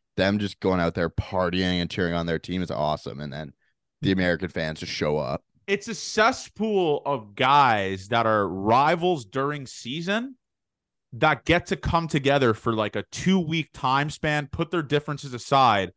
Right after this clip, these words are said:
Speaker 2: and play for their country. Like, do you think that there is guys in the Dominican Republic that are playing with each other that genuinely like each other? Like, that are, like, have bitter rivalries in the majors or stuff along those lines or all, everything like that? I, I,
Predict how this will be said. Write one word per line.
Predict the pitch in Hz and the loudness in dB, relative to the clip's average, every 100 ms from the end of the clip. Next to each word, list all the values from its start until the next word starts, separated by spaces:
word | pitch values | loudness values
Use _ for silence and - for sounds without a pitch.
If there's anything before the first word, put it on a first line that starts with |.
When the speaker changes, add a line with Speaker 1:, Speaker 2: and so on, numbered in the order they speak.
| _ _ _ - | _ _ _ -4
Speaker 2:
and | 127 113 | -4 -4
play | - 147 147 | 0 4 4
for | - 135 | 4 4
their | 123 | 4
country. | 131 120 - 87 78 _ - | 4 0 0 -6 -6 _ -2
Like, | 151 151 | -2 0
do | 214 | 2
you | 277 311 320 - | 6 8 8 6
think | 247 151 92 - _ _ _ | 2 2 0 -12 _ _ _
that | 147 147 | 0 2
there | 165 180 | 4 4
is | 202 143 | 4 0
guys | 147 147 156 156 | 2 2 4 0
in | 147 | -2
the | 127 | -8
Dominican | 117 131 143 143 | -6 -6 -4 -4
Republic | 127 - 123 117 104 | -4 -2 -2 0 -2
that | 107 104 | -2 -4
are | |
playing | 95 110 117 | -4 -6 -6
with | 120 | -4
each | 120 | -2
other | 131 127 | 0 0
that | 107 92 | 0 -2
genuinely | 107 120 120 117 113 | -2 -2 -2 -4 -2
like | 101 107 | -2 -4
each | 110 120 | -4 -2
other? | 113 123 147 _ _ 127 | 0 -2 -8 _ _ -2
Like, | 123 120 | 0 2
that | 139 | 4
are, | 135 | 4
like, | 120 123 | 2 -2
have | 131 123 107 | 0 -2 0
bitter | 135 151 | 0 0
rivalries | 123 120 135 135 131 139 123 | 2 2 0 -2 -6 -6 -6
in | 117 | -8
the | 107 | -8
majors | 120 135 127 127 127 113 | -4 -2 2 2 2 0
or | 104 | -6
stuff | - 127 120 | -4 -4 0
along | 117 117 | 0 2
those | 110 117 | 0 0
lines | 113 117 117 107 | 0 -2 -2 -4
or | 104 95 _ _ _ | -4 -4 _ _ _
all, | 113 123 - | 0 0 0
everything | 139 147 143 | 0 2 0
like | 135 - | -2 0
that? | 127 143 | 2 2
I, | 139 | -2
I, | 147 | -4